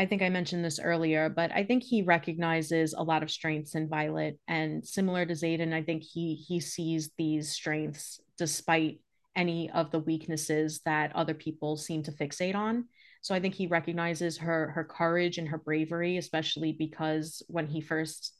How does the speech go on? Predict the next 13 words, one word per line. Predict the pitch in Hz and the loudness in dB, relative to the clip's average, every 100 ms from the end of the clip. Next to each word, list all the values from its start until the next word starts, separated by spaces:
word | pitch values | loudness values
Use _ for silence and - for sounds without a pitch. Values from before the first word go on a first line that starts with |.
| _ | _
comes | - 165 151 | -4 -4 -4
across | - 160 156 | -2 -2 0
her, | 185 180 190 | 0 2 0
she's | 196 - 165 160 - _ _ _ _ - | -2 -2 -2 -2 -6 _ _ _ _ 2
injured | 208 202 202 202 | 4 6 6 4
and | - 165 | 2 -2
she's | 185 - | -4 0
fighting | 180 170 170 | 4 4 4
off | 170 165 - | 0 0 -2
these | 165 160 | -2 -2
three | - 170 170 165 | -2 0 0 0
big | 170 160 | 0 0
guys | 165 165 165 160 165 156 - | 2 4 4 2 0 -2 -12